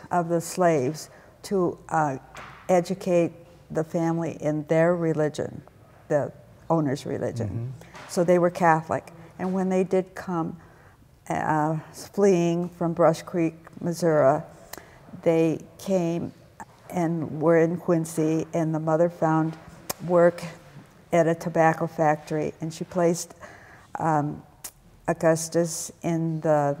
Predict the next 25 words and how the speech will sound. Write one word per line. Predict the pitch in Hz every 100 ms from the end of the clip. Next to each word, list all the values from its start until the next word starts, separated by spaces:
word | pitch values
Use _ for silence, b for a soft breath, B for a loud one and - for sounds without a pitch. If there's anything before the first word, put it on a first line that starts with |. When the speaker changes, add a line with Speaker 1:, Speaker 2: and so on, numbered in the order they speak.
| 147
Speaker 1:
school | - - 190 175 160 165 170 - B B B -
at | 147
Saint | - 156 151
Boniface. | 175 175 180 - - - -
Speaker 2:
Mm-hmm. | 139 139 135 160 -
Speaker 1:
But | 180 175
the | 175
white | 175 175 175
mothers | 175 170 170 170 170 - B B -
complained, | 180 170 - 160 156 156 160 -
Speaker 2:
Mm-hmm. | 123 117 135 143 B B B B _
Speaker 1:
and | 180 175 170 165 160 B B
so | - - 175 170 175 170 B B B B
the | -
priest | 175 - 202 190 -
hated | 196 190 180 180 180
to | 190
tell | - 180 165
her, | 165 151
but | 165 - 165
he, | 170 170 175 -
he | 190 175
felt | 170 165 160
that | 170
he | 180